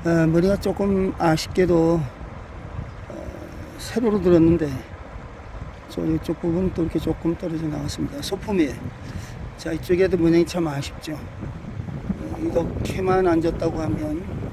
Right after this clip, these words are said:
아, 좋은데, 아, 문양이 이렇게 앉았어요.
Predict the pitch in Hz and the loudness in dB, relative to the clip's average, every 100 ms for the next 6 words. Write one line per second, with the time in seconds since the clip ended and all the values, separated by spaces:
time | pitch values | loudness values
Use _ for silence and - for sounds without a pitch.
0 | - - - - - 165 165 170 165 147 | -8 -10 -10 -12 -10 -6 -4 -2 -4 -4
1 | 151 151 160 160 - - - - - - | -4 -4 -4 -6 -10 -12 -10 -12 -12 -14
2 | - - - 160 170 165 180 175 160 190 | -14 -14 -12 -2 2 4 6 6 4 2
3 | 165 147 - | 2 0 -2